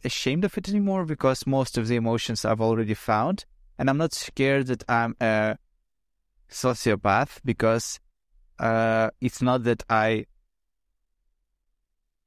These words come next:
learned how they should feel. I think it's more that I really found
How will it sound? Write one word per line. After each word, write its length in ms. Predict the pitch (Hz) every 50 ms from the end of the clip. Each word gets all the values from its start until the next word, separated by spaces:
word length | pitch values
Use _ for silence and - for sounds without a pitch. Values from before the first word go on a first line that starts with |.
| _ _ _ _ - - _ -
learned 540 | - 117 113 113 120 123 123 127 123 120 -
how 320 | - - - 117 117 120 113
they 140 | 113 110 110
should 540 | - - - - - - 175 196 208 170
feel. 460 | - - - 123 113 113 113 104 - - - - - - _ _ - - -
I 80 | 113
think 260 | 107 - 135 147 151 - _ -
it's 220 | - - - - -
more 260 | 120 113 110 110 113
that 200 | 110 110 104 -
I 100 | 104 101
really 320 | 107 110 113 113 113 113 110
found 680 | - - - - - 113 110 117 120 120 120 117 110